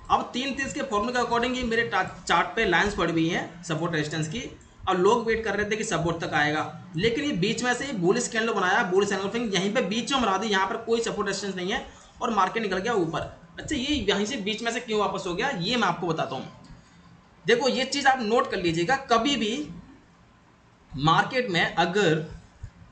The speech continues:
सपोर्ट and रेजिस्टेंस से पहले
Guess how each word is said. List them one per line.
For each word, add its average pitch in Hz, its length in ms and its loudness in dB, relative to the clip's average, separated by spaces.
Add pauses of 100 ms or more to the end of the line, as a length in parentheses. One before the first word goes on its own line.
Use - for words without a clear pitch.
(220)
सपोर्ट 285 460 2
and 254 340 2
रेजिस्टेंस 233 720 2
से 302 80 2
पहले 185 480 0